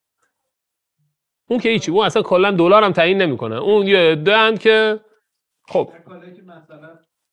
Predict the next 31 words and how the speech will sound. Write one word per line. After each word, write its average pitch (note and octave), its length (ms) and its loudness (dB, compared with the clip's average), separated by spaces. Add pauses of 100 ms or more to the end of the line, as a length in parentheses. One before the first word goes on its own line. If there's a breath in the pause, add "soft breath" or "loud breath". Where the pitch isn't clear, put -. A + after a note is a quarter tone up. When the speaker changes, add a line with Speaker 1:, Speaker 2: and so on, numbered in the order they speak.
Speaker 2:
ارتباط C#3+ 400 -20
با C#3+ 100 -20
خارج. A#2 320 -20 (840)
Speaker 1:
هیچ D4+ 220 0
کالایی G#3+ 260 2
نیست G#3 140 -2
که D3+ 60 2
ارتباط C3 260 -2
با B2+ 80 -6
خارج B2+ 240 -4
نداشته B2+ 200 -8
باشه. B2+ 140 -10
چرا؟ A#3+ 280 2 (280 loud breath)
چون G#3+ 320 2
این G#3 180 -2
کالا F#3+ 560 -2 (180 soft breath)
میگه F3+ 160 2
آقا F#3 320 -2 (100)
شما D#3+ 260 -4
اینو F#3 200 0
همین C#3+ 280 -2
الان D#3 260 0
بخوای D3+ 180 0
وارد C#3 160 0
کنی D#3+ 160 -4
چند E3+ 160 -4 (1200)
اینقدر. A2 320 -8 (180 soft breath)
خب - 100 -16
پس A2+ 160 -8
قیمتش B2 340 -12
اینقدر. E3+ 300 -14